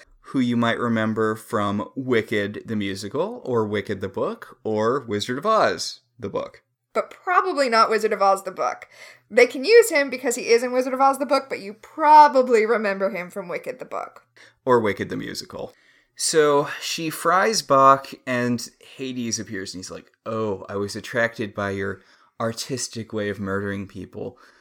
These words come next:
Speaker 1: The way you fried that guy's face earlier in the episode. Mwah."
Speaker 2: Wait, the guy that she killed by accident?
Speaker 1: Yes, the guy she killed when she threw a fireball and missed.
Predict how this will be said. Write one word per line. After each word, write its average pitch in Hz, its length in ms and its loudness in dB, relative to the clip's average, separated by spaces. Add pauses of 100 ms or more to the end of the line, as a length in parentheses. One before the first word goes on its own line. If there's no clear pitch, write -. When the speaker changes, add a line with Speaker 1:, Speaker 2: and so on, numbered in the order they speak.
(120)
Speaker 1:
The 113 120 -6
way 113 120 0
you 110 180 -2
fried 101 420 -4
that 98 140 -6
guy's 98 280 -6
face 98 320 -6
earlier 107 340 -4
in 101 80 -4
the 101 120 -6
episode. 104 580 -8 (220)
Mwah." 117 580 -4 (240)
Speaker 2:
Wait, 233 360 0
the 226 100 0
guy 233 160 4
that 233 100 0
she - 100 -8
killed 214 300 -4
by 185 140 2
accident? 294 800 -2
Speaker 1:
Yes, 117 300 0
the 120 120 -4
guy 127 200 2
she 135 180 -4
killed 127 380 -2
when 120 160 -2
she 117 160 -6
threw 131 240 -4
a 117 60 -2
fireball 107 640 0
and 101 200 -4
missed. 101 520 -6